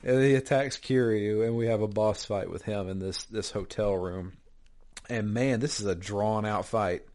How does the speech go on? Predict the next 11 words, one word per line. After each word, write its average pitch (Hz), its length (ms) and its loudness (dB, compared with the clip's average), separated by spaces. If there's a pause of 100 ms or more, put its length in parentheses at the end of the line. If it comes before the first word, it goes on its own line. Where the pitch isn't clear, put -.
(1040)
Because 107 300 -2
we 107 120 -2
have 117 180 -2
to, 110 300 2 (640)
this 180 240 6
dude 127 440 4 (760)
beelines 117 640 2
it 113 100 -6
for - 240 -8
every 117 320 0
single 110 540 0